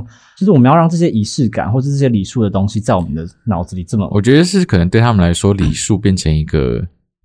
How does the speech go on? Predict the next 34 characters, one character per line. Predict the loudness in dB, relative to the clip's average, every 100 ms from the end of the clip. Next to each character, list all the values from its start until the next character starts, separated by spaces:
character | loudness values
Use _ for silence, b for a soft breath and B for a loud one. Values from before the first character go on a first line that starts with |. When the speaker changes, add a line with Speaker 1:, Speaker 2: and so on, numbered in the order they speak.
| -8
Speaker 2:
这 | 0
个 |
人 | 2 4 4
人 | 2 2
格 | 0 0
的 | -2
象 | -2 -4 -4
征， | -6 -4 -6 -8 _ _ _ _
就 | -2
是 | 2 4 4 0
Speaker 1:
嗯。 | -6 -6 -10 0
Speaker 2:
他 | 2
有 | 4
没 |
有 | 4
做 | 4
到 | 4
这 | 4
些 | 2
礼 | 2
数， | 0
就 |
是 | 0
代 | -2
表 | -2 0
他 | 2
的 | 2
人 | 2 -2
格 | 0 0 0
有 | 0
没 | 0
有 | 0
问 | 0 -2
题。 | -6 -12 -14